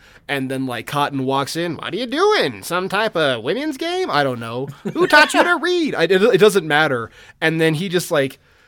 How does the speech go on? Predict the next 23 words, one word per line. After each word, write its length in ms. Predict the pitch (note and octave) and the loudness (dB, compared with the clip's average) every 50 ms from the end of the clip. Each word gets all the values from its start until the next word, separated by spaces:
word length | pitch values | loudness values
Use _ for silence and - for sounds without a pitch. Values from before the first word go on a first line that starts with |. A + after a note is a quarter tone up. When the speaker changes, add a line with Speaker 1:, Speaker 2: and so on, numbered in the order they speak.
| _ _ _ _ | _ _ _ _
Speaker 1:
stands 500 | - - - E3 D3+ D#3+ E3+ F3 E3+ C#3+ | -10 -4 0 0 2 2 2 0 -2 -2
there, 180 | D3+ D3 C3+ C#3+ | -2 -2 -2 0
like, 220 | D#3 D#3+ D#3+ D#3 D3 C#3 | 0 0 0 0 -4 -6
watches 500 | C3 C#3 D3+ E3+ F3 - - F3 D3+ D#3+ | -2 0 2 2 0 0 -4 -4 -2 0
Luann 380 | E3 D#3 D#3 D3 D3 D3 C#3 | 0 2 4 2 2 2 0
panic 400 | - C3 D3 D3 C#3+ C3+ - - | -2 -2 -2 -2 0 -2 -2 -4
and 80 | C#3 C3+ | -4 -6
then 80 | C#3+ | -6
stands 420 | C3+ - - D3 C#3 C#3+ C#3 C#3 B2 | -6 -6 -6 -4 -4 -4 -4 -4 -4
there 120 | C3 B2+ | -4 -4
and 100 | B2+ B2 | -4 -6
starts, 320 | - - C#3+ C#3+ C3+ - D3+ | -6 -4 -4 -4 -4 -4 -6
like, 180 | C3+ B2+ G#2 | -8 -8 -8
yelling 520 | A#2 B2 B2+ C3+ C#3 C#3 C3+ C3 C3 B2+ A#2+ | -8 -6 -6 -4 -4 -4 -4 -4 -6 -6 -6
words 400 | C3 C3+ C3 B2+ B2+ B2 A2 - - | -6 -6 -4 -6 -6 -8 -10 -10 -8
at 220 | B2 B2 C3 B2+ G#2+ | -6 -6 -4 -6 -8
her, 300 | G#2+ A#2 A2+ A2+ G#2+ - | -10 -10 -10 -12 -12 -14
kicks 300 | - - E3 E3+ E3 - | -10 -8 -8 -6 -6 -6
her 180 | - E3 D3+ C#3 | -4 -2 0 0
out, 260 | C3+ C3 C3 C3 B2 - - - - - | 0 0 -2 -4 -6 -8 -14 -20 -20 -8
takes 300 | - D3+ D#3 D#3+ - - | -2 -2 0 0 -2 -4
the 80 | D#3+ - | -8 -6
pencil, 580 | - D3+ C3+ C3+ B2+ - - A#2+ A#2 A2 G2+ | -4 -4 -4 -4 -4 -6 -10 -12 -12 -12 -14